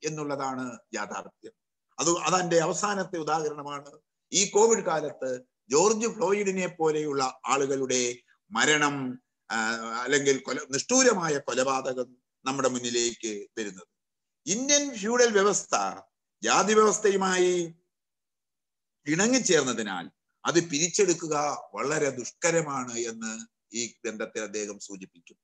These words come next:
അമേരിക്കയിലോ അല്ലെങ്കിൽ, ഏഹ്, പാശ്ചാത്യ ലോകത്തുണ്ടായ അടിമത്തത്തിനെതിരായ പോരാട്ടത്തിന്റെ വഴിയല്ല ഇന്ത്യയിലുള്ളത്. കാരണം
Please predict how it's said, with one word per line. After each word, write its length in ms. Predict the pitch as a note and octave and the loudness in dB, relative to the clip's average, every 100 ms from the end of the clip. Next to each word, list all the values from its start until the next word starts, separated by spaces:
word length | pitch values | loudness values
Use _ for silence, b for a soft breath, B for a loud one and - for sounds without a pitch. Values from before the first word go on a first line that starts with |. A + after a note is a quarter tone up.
| _ b b G#2+ | _ b b -4
അമേരിക്കയിലോ 720 | D3 G#3+ A#3+ A#3 A#3 A#3 A3+ | -2 0 0 2 4 4 4
അല്ലെങ്കിൽ, 600 | G#3+ A3 G#3+ G#3+ A3 G3 | 0 0 4 2 2 -4
ഏഹ്, 360 | D#3 D3+ C#3+ C#3 | -2 -2 -2 -6
പാശ്ചാത്യ 640 | - C#3 E3 A3 A#3 A#3+ | -4 -4 0 0 2 4
ലോകത്തുണ്ടായ 1040 | A3+ F#3 G3+ G#3+ G#3 - G3 F#3+ G3 F#3+ G3 | 4 2 2 0 -2 -4 -4 -2 -2 0 0
അടിമത്തത്തിനെതിരായ 1400 | G#3 E3+ F#3 G3+ G3+ G#3+ - G3 F#3 F#3 F#3+ F#3+ F#3+ A3 - | 0 2 2 0 0 -2 -2 -6 -2 -2 -2 -2 -4 -6 -2
പോരാട്ടത്തിന്റെ 840 | D#3 F3+ F#3+ G3 G3 G3 G3 F#3 | 0 2 0 -2 -6 -6 -4 -2
വഴിയല്ല 720 | F3+ D3+ F3 D3+ D3 C#3+ G#2 _ _ _ _ | 0 0 -2 -4 -2 -4 -6 _ _ _ _
ഇന്ത്യയിലുള്ളത്. 800 | A#2 F3+ G#3+ G3+ D#3+ A#2+ A2 F#2 _ _ - | -6 0 4 6 6 2 -6 -10 _ _ -4
കാരണം 680 | A#2+ C#3+ C#3+ C#3 C3 B2 | -2 -2 -2 -4 -6 -8